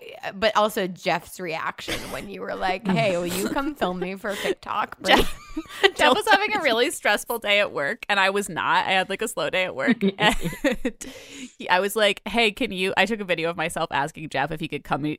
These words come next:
Speaker 2: come to the U P S store and film me, uh, you, s-, mailing a dildo. <laughs> And he literally started just cackling and was like, "Fuck you. Fuck you." <laughs>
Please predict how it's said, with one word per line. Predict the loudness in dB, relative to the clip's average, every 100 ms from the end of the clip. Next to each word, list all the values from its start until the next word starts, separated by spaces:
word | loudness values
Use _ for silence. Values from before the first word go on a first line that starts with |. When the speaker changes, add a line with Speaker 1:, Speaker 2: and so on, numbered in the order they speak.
| _
Speaker 2:
come | -4 -4
to | -4
the | -8
U |
P | -6 -6
S | -6
store | -6 -8
and | -4
film | -4 -4
me, | -4 -6 -8 -6
uh, | -2 0 -2
you, | -4 -8
s-, | -10 -10 -10
mailing | -4 -2 -2 -2
a | -4
dildo. | -4 -4 -2 -2 -2 -6 _ -8
<laughs> | 2 2 6
And | 4
he | 6 6
literally | 6 6 2 0 -2
started | -2 -2 0 0 -4
just | -10 -8
cackling | -4 -4 -2 -2 -2
and |
was | -4 -4
like, | -6 -4
"Fuck | 2 2 2
you. | -4 -2 -2 -6 -12
Fuck | 6 6 6 -2 0
you." | -2 -2
<laughs> | -8 -8 -6 -6 -6 -10 -12 -8 -8